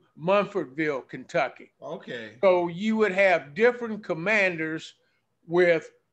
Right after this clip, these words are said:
Speaker 1: each of
Speaker 2: I got
Speaker 1: the
Speaker 2: you.
Speaker 1: battalions.
Speaker 2: I got you.
Speaker 1: Now, now, of course, the highest office we could hold would have been Sergeant Major.
Speaker 2: So, e-, and, and that's the thing about it. Even then,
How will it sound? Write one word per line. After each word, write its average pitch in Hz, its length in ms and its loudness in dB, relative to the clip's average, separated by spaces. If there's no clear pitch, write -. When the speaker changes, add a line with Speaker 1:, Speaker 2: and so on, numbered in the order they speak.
Speaker 1:
each 202 460 -6
of 160 380 2
Speaker 2:
I 151 160 -8
got 123 280 -12
Speaker 1:
the - 60 -10
Speaker 2:
you. 98 140 -16
Speaker 1:
battalions. 156 880 0
Speaker 2:
I 139 160 -10
got 107 320 -14
you. 175 80 -6
Speaker 1:
Now, 131 100 -4
now, 165 380 0
of - 100 -20
course, 196 280 2
the 151 180 0
highest 208 480 2
office 185 460 0
we 220 200 -2
could 190 200 -2
hold 151 440 0
would 175 180 0
have 147 180 -6
been 165 180 -2
Sergeant 147 600 0
Major. 123 380 -10
Speaker 2:
So, 208 300 -6
e-, 254 220 -4
and, 226 140 -2
and 214 200 -2
that's 254 160 0
the 254 120 -14
thing 254 280 -2
about 226 340 -2
it. 190 120 -4
Even 262 340 -2
then, 226 460 -2